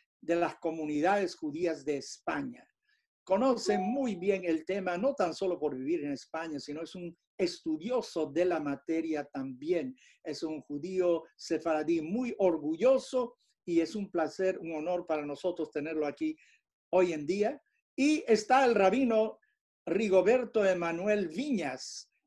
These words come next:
a quien conocí en Nueva York y ahora es vecino mío aquí en la Florida,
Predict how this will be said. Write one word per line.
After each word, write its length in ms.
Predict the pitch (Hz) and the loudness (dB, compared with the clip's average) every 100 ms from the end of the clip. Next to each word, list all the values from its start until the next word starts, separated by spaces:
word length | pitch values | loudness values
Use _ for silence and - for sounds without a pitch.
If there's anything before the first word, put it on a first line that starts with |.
| - | -6
a 160 | 151 | -6
quien 240 | 151 202 208 | -2 -2 -2
conocí 580 | 185 175 160 - 196 196 | -4 -4 -6 -6 -4 -4
en 120 | 175 | -2
Nueva 240 | 165 156 | 0 2
York 340 | 156 180 190 185 | 4 4 2 2
y 80 | |
ahora 320 | 165 165 180 180 | 4 6 6 4
es 180 | 156 | 2
vecino 480 | 143 160 - 220 202 | -2 -2 -2 -2 -2
mío 400 | 196 233 202 185 - _ _ | 0 0 0 -2 -8 _ _
aquí 640 | 160 160 151 185 196 190 190 | -2 -2 -4 -4 0 2 2
en 380 | 175 175 175 175 | 2 0 -4 0
la 280 | 165 165 160 | 2 4 2
Florida, 600 | - 160 165 220 170 | 2 0 2 2 0